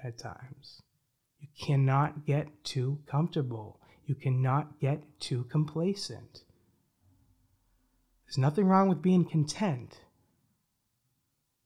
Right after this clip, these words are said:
but there is something wrong with being complacent.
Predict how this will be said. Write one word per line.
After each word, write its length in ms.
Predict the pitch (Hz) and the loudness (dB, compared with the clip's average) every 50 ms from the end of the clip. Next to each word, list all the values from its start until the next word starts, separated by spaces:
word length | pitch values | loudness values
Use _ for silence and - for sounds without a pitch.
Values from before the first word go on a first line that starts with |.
| _ _ _ _ _ _ _ _ _ _ _ _ | _ _ _ _ _ _ _ _ _ _ _ _
but 120 | - 127 131 | -8 -4 -2
there 180 | 123 127 143 | 0 2 4
is 140 | 156 160 160 | 4 4 4
something 260 | - 170 170 180 160 | 2 2 2 2 2
wrong 260 | 151 160 160 160 160 | 2 4 4 4 4
with 140 | 160 143 - | 4 2 2
being 220 | - 143 139 143 147 | 4 4 4 4 4
complacent. 1000 | - 147 135 - - - 143 135 135 131 - - - - - - - - - | 2 0 0 0 0 0 2 2 2 0 -2 -8 -12 -16 -20 -20 -20 -20 -20